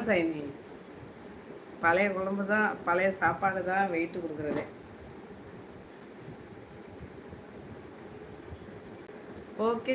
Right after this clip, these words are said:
சைனி மேடம். ஏய் பிரகாஷ், ஃபஸ்ட்டு சாப்பிடு தம்பி. ஓ, நாலு மணி ஆயிடுச்சு. ட்ரெஸ் மடிக்கிற லைவ்லாம் இல்லை, ட்ரெஸ் அதிகமாகிடுச்சு. ராஜினா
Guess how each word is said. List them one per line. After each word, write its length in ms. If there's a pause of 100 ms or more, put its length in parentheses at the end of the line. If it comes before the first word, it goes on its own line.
சைனி 300
மேடம். 260 (1400)
ஏய் 240
பிரகாஷ், 400 (100)
ஃபஸ்ட்டு 360
சாப்பிடு 500
தம்பி. 260 (1040)
ஓ, 140 (800)
நாலு 280
மணி 200
ஆயிடுச்சு. 280 (1600)
ட்ரெஸ் 260 (120)
மடிக்கிற 420
லைவ்லாம் 420
இல்லை, 160 (120)
ட்ரெஸ் 220 (100)
அதிகமாகிடுச்சு. 520 (100)
ராஜினா 500